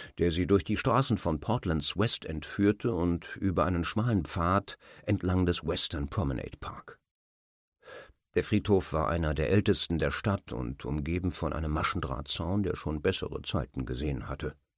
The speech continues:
Die Tore zur Vaughan Street waren verschlossen, um die in der Nachbarschaft lebenden Hunde und deren Besitzer fernzuhalten.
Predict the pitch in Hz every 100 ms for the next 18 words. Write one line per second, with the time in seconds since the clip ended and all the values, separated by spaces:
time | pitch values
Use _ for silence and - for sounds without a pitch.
0 | _ _ _ - - - - - 127 147
1 | 165 175 151 135 104 123 131 - - 143
2 | 147 123 110 110 110 - 131 - 92 60
3 | 64 57 69 73 76 69 - - 76 -
4 | 73 - 92 90 78 73 92 104 107 69
5 | 64 - 76 73 73 73 92 - 76 53
6 | - 67 - 71 - - -